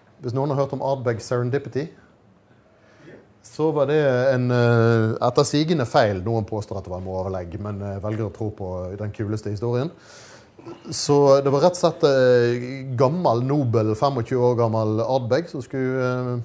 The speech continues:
tappes om, eller lå i et, eh, stålfat. Og så var det noen som ikke så seg for og helte opp i tolv år gammel Glen Murray. Og vanligvis blir det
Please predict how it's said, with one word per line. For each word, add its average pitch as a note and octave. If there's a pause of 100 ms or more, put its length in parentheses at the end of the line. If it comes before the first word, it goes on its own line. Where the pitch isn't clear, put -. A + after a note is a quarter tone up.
(340)
tappes C3
om, E3
eller C#3+
lå C#3
i B2+
et, A#2+
eh, B2
stålfat. C#3+ (640)
Og D#3
så E3
var F3+
det D#3+
noen D#3
som D#3
ikke C#3
så D3+
seg B2+
for F3
og C3+
helte B2+
opp A2
i A#2+
tolv A2+
år G2+
gammel G2+
Glen G#2+
Murray. F#2+ (1300)
Og C3
vanligvis D3+
blir B2
det G#2+